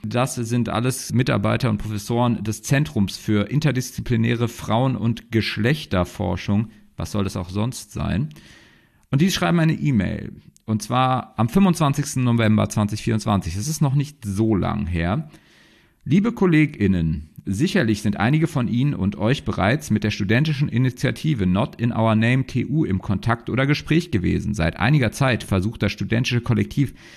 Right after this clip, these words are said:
seine Anliegen sowohl in Bezug auf den Krieg, die Gewalt und die politischen Konflikte im Nahen Osten, als auch hinsichtlich der unterschiedlichen Betroffenheiten von jüdischen und palästinensischen Studierenden an der T U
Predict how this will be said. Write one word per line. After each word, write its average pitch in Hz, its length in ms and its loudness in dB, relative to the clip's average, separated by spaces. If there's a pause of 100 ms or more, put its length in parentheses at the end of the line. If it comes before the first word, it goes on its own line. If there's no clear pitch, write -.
(180)
seine 104 300 2
Anliegen 117 400 4
sowohl 98 380 0
in 117 100 0
Bezug 110 340 -2
auf 107 140 -2
den 104 200 4
Krieg, 143 400 0
die 98 80 -4
Gewalt 107 380 2
und 110 140 -2
die 110 40 -2
politischen 113 600 -2
Konflikte 113 480 0
im 104 80 6
Nahen 98 260 4
Osten, 143 420 0 (240)
als - 260 0
auch - 160 -2
hinsichtlich 120 640 2
der 104 180 0
unterschiedlichen 127 1040 0
Betroffenheiten 107 800 0
von 101 180 2
jüdischen 139 480 0 (180)
und 151 200 2
palästinensischen 120 680 0
Studierenden 127 760 -2 (260)
an 113 200 2
der 113 140 4
T - 200 -2
U 143 280 0